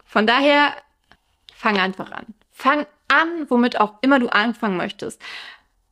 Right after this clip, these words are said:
Plane dein Buch, such dir Lektoren,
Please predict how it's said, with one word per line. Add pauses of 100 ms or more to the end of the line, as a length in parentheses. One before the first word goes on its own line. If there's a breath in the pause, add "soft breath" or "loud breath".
(1000)
Plane
dein
Buch, (1040)
such
dir
Lektoren,